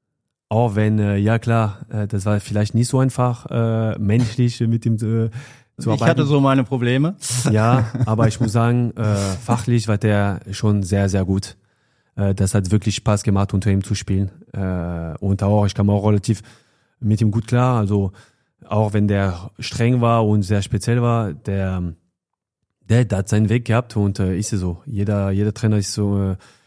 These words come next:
Speaker 1: ist anders, hat er gezeigt. Äh, dann natürlich, ähm, Robin, seine Erfahrung auch, äh, äh, auch seine Art, ruhig zu sein vor der,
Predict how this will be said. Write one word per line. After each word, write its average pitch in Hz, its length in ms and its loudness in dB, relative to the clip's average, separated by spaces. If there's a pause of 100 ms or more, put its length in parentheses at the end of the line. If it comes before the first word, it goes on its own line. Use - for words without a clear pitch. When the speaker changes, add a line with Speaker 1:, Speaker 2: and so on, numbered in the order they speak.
(120)
Speaker 1:
ist 107 160 0
anders, 143 520 2
hat 98 140 -4
er 104 80 0
gezeigt. 139 460 -2 (640)
Äh, 101 720 0 (160)
dann 104 200 0
natürlich, 104 580 0 (300)
ähm, 104 440 -4 (340)
Robin, 113 460 4
seine 110 220 4
Erfahrung 120 400 2
auch, 120 260 4
äh, 117 520 2 (320)
äh, 104 40 -4 (160)
auch 110 200 0
seine 110 180 0
Art, 110 460 -4
ruhig 110 400 0
zu 117 100 0
sein 107 380 2
vor 110 160 -2
der, 104 240 0